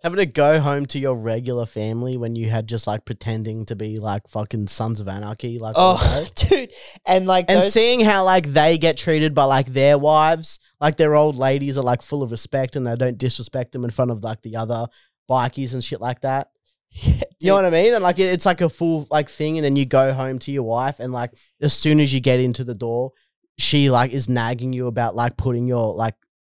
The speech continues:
Speaker 1: shoes in the front door instead of, like, in the shoe rack.
Speaker 2: Yeah.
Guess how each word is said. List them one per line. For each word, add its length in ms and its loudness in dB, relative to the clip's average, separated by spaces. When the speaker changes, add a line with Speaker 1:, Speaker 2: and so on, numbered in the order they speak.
Speaker 1:
shoes 440 -4
in 160 -4
the 60 -2
front 300 -6
door 220 2
instead 240 -2
of, 80 -6
like, 140 -6
in 80 -4
the 60 -6
shoe 240 -6
rack. 220 -4
Speaker 2:
Yeah. 300 -2